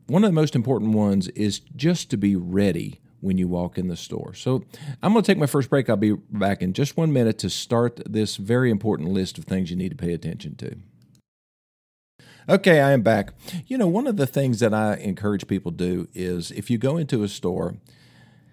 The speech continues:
it's kinda easy to go in with your guard up and to be very defensive from the get-go. I wouldn't do that. I would just be nice, introduce yourself,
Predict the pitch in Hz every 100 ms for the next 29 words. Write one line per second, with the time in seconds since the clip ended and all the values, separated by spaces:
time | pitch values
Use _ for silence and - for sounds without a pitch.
0 | _ _ _ _ 165 160 - 214 240 202
1 | 160 170 165 143 131 135 135 120 110 110
2 | 101 104 104 110 110 117 104 95 101 95
3 | 101 101 180 - 107 104 - 104 - 95
4 | 90 98 95 101 101 104 165 240 233 170
5 | 117 - - - - 101 107 120 135 139
6 | - 123 151 135 135 123 - 139 110 101
7 | 135 - - 117 131 117 117 123 - 117
8 | 117 120 -